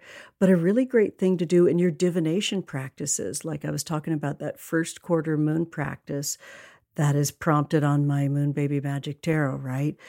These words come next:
Listening to how spirit is wanting to guide you towards facing grief, facing joy, facing uncertainty, facing enormity. So the fifth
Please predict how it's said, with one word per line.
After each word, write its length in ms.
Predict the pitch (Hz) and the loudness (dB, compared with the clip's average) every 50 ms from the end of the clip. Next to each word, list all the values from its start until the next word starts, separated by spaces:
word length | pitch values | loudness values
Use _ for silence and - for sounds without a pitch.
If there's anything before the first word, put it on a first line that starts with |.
| - - - | -20 -10 -2
Listening 760 | 165 160 165 180 190 - - - 277 254 247 233 190 175 151 | 2 4 6 6 6 4 2 2 2 2 0 2 0 0 -2
to 80 | 170 156 | -2 -2
how 180 | 156 156 156 | -2 -2 0
spirit 560 | 151 - - - - 175 175 196 208 208 196 | 0 -2 -2 -2 0 0 0 2 2 0 0
is 240 | 175 165 156 147 - | 0 0 -2 -2 -2
wanting 360 | 165 156 156 175 196 214 202 | -2 -2 0 0 -2 -4 -4
to 100 | 202 180 | -4 -6
guide 520 | 143 - - 156 147 156 175 196 208 - - | -6 -6 -6 -4 -4 -2 -2 -4 -4 -6 -6
you 160 | 175 160 151 | -6 -6 -6
towards 680 | 143 - - 175 175 185 190 180 160 143 143 - - - - - - - - _ | -8 -8 -6 -6 -4 -4 -2 -2 -4 -4 -4 -8 -10 -10 -12 -20 -20 -20 -20 _
facing 680 | _ - - - 151 143 151 143 - - 214 214 220 208 | _ -10 -4 0 2 2 2 2 2 0 0 0 0 -2
grief, 560 | - - 180 175 175 175 175 180 180 - _ _ _ _ _ _ | -4 -4 -4 -2 0 0 -2 -4 -6 -10 _ _ _ _ _ _
facing 720 | - - - 131 127 135 143 - - - 196 196 196 190 | -18 -10 -6 -4 -2 -2 0 0 0 0 0 0 0 -2
joy, 560 | 175 - 170 170 165 160 160 160 160 160 165 156 | -4 -4 -2 -2 -2 -2 -2 -4 -4 -6 -6 -8
facing 600 | - - - 135 135 139 139 - - 180 185 185 | -10 -10 -6 -4 -4 -2 -2 -2 0 0 0 0
uncertainty, 840 | 185 185 190 185 - - - 160 160 - - 160 151 165 160 165 - - - - _ | -2 -2 -2 -2 -4 -4 -4 -6 -6 -6 -6 -4 -4 -4 -4 -6 -8 -12 -20 -20 _
facing 720 | - - - - 160 151 156 170 165 - - - 185 185 | -20 -18 -8 -2 0 2 2 2 2 2 2 2 2 2
enormity. 920 | 180 175 170 165 160 151 151 151 151 151 147 139 135 151 170 160 165 - _ _ _ _ _ _ _ _ _ _ _ _ _ _ _ _ _ _ _ _ _ _ _ | 2 2 2 0 0 -2 -2 -2 -2 -4 -4 -6 -6 -8 -12 -12 -16 -20 _ _ _ _ _ _ _ _ _ _ _ _ _ _ _ _ _ _ _ _ _ _ _
So 320 | - - - - 208 202 | -2 2 6 8 8 8
the 160 | 190 190 202 - | 8 6 2 0
fifth 720 | - - - - - - 190 196 214 - - - _ | 0 -6 -20 -8 -2 0 2 2 0 -2 -8 -20 _